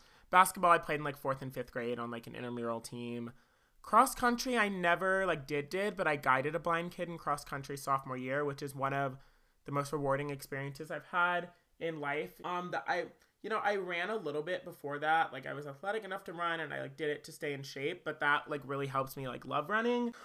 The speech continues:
Um, I don't do it all the time, but it's always a great way to exercise simply because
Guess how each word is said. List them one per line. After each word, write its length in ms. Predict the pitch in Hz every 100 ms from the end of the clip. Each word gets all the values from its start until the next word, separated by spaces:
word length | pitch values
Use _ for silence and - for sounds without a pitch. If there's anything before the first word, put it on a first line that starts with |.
| -
Um, 220 | 190 190
I 60 | 214
don't 240 | 220 233
do 160 | 254 269
it 60 | 247
all 160 | 175 175
the 80 |
time, 580 | 190 - 185 185 185 196 - _
but 120 | 196 185
it's 120 | 185
always 240 | 175 190
a 60 | 190
great 260 | 151 143
way 120 | 135 151
to 120 | 135
exercise 480 | 143 165 - 151 151
simply 360 | 147 139 151
because 540 | 143 143 147 139 135